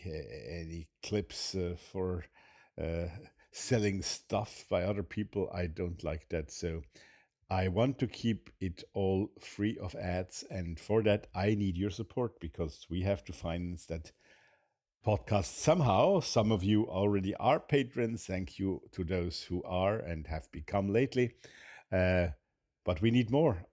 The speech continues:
Honestly, we need more of you to keep that ad free. And so please go to the Patreon button on the website and click there and become a supporter starting at one dollar per episode.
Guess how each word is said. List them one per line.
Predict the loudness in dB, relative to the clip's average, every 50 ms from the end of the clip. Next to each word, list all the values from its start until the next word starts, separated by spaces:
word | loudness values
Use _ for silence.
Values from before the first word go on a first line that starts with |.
| _ -4
Honestly, | -2 0 0 0 -2 -2 0 0 0 0
we | 0 0 2
need | 2 2 0 0 2
more | 2 4 4 4
of | 2 0 0
you | 0 2 4 4 2 2 0 -4 -8
to | -10 -12
keep | -10 -6 -4 -4 -4 0
that | 0 0 0 0 -2
ad | -2 -2 -2 -2 -4
free. | -6 -4 0 0 0 0 0 -4
And | -4 -4 -2 -2 -2 -4 -6
so | -2 0 0 0 0
please | -2 -4 -2 0 2 2 2 -2 -4 -4
go | 0 2 2 2 2
to | 0 -4 -6
the | -6 -4
Patreon | -2 0 -2 -2 -2 -2 -4 -4 -4 -4
button | -6 -8 -10 -10 -12 -8
on | -4 -4 -2 -2 0
the | 0
website | -2 -2 -4 -6 -4 -4 -4 -4 -6 -10 _ _ _ _ -20 -20 -20 -20 -20 _ -20 -20 _ _
and | -4 -4 -2 -2 -4 -8 -10 -4
click | 0 2 2 2 2 2
there | 2 4 4 2
and | 0 -2 -4
become | -6 -8 -8 -6 0 2 2 4 4
a | 2
supporter | 0 0 0 2 2 2 2 0 -2 -2 -2 -4
starting | -4 -8 -4 0 2 2 2 2 0 -2 -2 -4 -6 -8 _ _ _ _ _ _ _
at | -10 -6
one | 0 2 4 4 4 4 2 0 2
dollar | 2 4 4 4 4 4 2 0 -2 -8 _ _
per | 0 2 2 2 2
episode. | 0 -6 -6 -6 -6 -4 -4 -4 -4 -4 -6 -10 -14